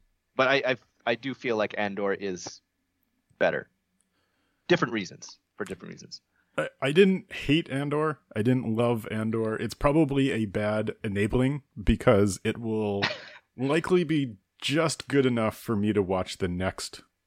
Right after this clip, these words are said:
Speaker 2: Star Wars Disney Plus show, but not good enough for me to genuinely enjoy it. Um,
Speaker 1: <laughs>
Speaker 2: so I, I have thing, I, because we didn't talk about Kenobi, we didn't talk about Mandalorian season two or Book of Boba Fett, I'm probably gonna launch into random complaints about those shows just because we're talking about this.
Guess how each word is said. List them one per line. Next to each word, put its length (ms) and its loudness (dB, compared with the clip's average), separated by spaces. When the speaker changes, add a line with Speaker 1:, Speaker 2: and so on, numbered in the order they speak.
Speaker 2:
Star 320 -2
Wars 260 2
Disney 300 0
Plus 260 -2
show, 320 -2
but 280 -6
not 320 -4
good 120 -2
enough 240 -6
for 200 -6
me 180 -6
to 320 -6
genuinely 720 -4
enjoy 400 -4
it. 160 -4
Um, 640 0
Speaker 1:
<laughs> 520 -14
Speaker 2:
so 220 2
I, 320 4
I 120 4
have 180 -2
thing, 320 -2
I, 120 -2
because 240 -2
we 100 -2
didn't 180 2
talk 220 0
about 240 0
Kenobi, 360 6
we 60 6
didn't 160 4
talk 220 2
about 340 2
Mandalorian 460 0
season 240 -6
two 240 -6
or 40 -4
Book 200 -6
of 60 -10
Boba 200 -6
Fett, 200 -4
I'm 100 -4
probably 360 0
gonna 160 0
launch 420 -4
into 160 -4
random 340 -4
complaints 400 -8
about 400 -8
those 240 -2
shows 380 -4
just 220 -8
because 260 -8
we're 80 -6
talking 360 -6
about 220 0
this. 320 -6